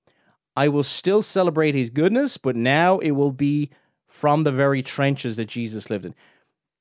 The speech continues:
He says this in page hundred sixty-nine of God is Good. Bill Johnson, "There are two conditions put upon me in Jesus' example.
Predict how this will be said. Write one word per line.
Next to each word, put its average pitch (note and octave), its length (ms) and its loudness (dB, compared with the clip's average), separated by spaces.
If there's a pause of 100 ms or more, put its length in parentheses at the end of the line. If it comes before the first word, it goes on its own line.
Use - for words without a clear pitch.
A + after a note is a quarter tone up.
(600)
He C#3 120 -12
says C#3+ 240 0
this A#2+ 240 0
in A2 60 -10
page C3 200 -2
hundred C3 240 -2
sixty-nine B2 500 -2
of G#2+ 60 -8
God A#2 200 2
is G#2+ 120 -6
Good. F2 180 -8 (460)
Bill C3+ 140 2
Johnson, G#2+ 440 -6 (380)
"There E3+ 400 2
are G3 60 2
two C#4+ 240 -2
conditions D3 720 -2 (160)
put F3+ 300 -2 (220)
upon D3+ 640 0 (240)
me C#3 320 2
in C3 240 -4
Jesus' A2 400 -6
example. C3 640 -2